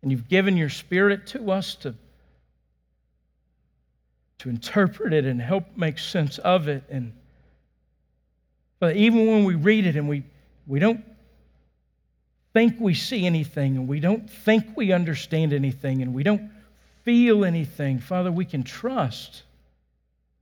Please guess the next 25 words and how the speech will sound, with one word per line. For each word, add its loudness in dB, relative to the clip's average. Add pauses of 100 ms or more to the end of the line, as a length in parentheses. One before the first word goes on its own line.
(1600)
that -10
your -6
word 0
is -2
still -8
doing -4
something. -12 (2250)
And -8
so, -8
Father, 2
I 4
pray -4
that -12
by 0
your -2
grace -4
you -10
would, -10 (160)
you -8
would -6
draw -2
our -4
hearts -14 (3750)
to -8
want -4